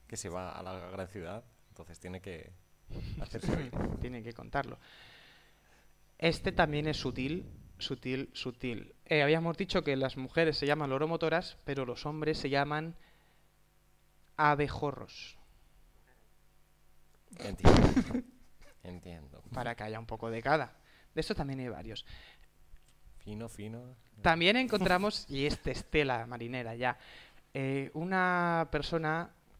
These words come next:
Speaker 2: que, que está tan cansada, o no cansada, porque a lo mejor le mola, será un adicto al tren de estos,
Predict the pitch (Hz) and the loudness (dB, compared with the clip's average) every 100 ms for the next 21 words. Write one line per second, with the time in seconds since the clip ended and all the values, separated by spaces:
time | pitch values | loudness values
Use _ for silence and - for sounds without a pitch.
0 | - - - - - - - 131 - 131 | -20 -20 -20 -20 -20 -18 -10 -10 -8 -12
1 | 120 - - 147 151 160 175 175 151 139 | -10 -12 -4 -2 2 2 0 0 0 -2
2 | - 156 147 - 131 127 180 131 120 175 | -2 0 0 -2 -8 -6 -6 -6 -6 -2
3 | 151 - 117 117 180 151 127 175 143 - | -2 -4 -6 -4 -4 -4 -2 -2 -4 -6
4 | - - 170 165 160 156 156 156 147 143 | -6 0 4 6 6 4 0 -4 -8 -8
5 | 139 131 131 127 127 123 - 135 143 - | -8 -10 -10 -12 -12 -14 -4 -4 -4 -4
6 | 123 120 135 123 135 165 | -6 -4 -6 -6 -6 -6